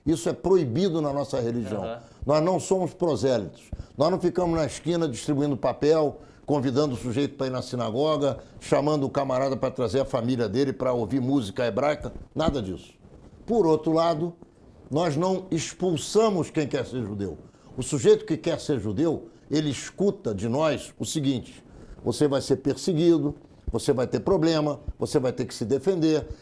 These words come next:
Speaker 1: essa religião é problemática. Na Europa mataram seis milhões há menos de oitenta anos passados, com o nazismo. Antigamente, há quinhentos anos atrás, houve a Inquisição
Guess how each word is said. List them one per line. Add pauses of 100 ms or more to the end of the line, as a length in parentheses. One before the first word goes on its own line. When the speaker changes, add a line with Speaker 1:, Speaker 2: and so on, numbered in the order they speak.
Speaker 1:
essa
religião
é
problemática. (240)
Na
Europa
mataram
seis
milhões (240)
há
menos
de
oitenta
anos
passados, (500)
com
o
nazismo. (340)
Antigamente,
há
quinhentos
anos
atrás,
houve
a
Inquisição